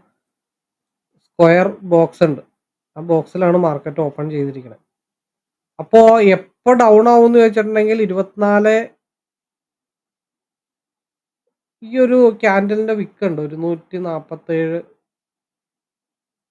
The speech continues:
ആ ഒരു വിക്ക് ഉണ്ട്. ഈ ക്യാൻഡലിനെ ബേസ് ചെയ്തിട്ടായിരിക്കും, ആ, മാർക്കറ്റിന്റെ റിവേഴ്സൽ ആണോ കണ്ടിന്യൂവേഷൻ ഡൗൺ ആണോ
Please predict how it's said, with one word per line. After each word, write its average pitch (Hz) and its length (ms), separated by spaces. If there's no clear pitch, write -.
ആ 196 140
ഒരു 208 640
വിക്ക് 170 300
ഉണ്ട്. 160 180
ഈ 233 140
ക്യാൻഡലിനെ 214 760
ബേസ് 185 340
ചെയ്തിട്ടായിരിക്കും, 196 840
ആ, 165 340
മാർക്കറ്റിന്റെ 165 680
റിവേഴ്സൽ 170 540
ആണോ 165 380
കണ്ടിന്യൂവേഷൻ 170 580
ഡൗൺ 170 300
ആണോ 160 380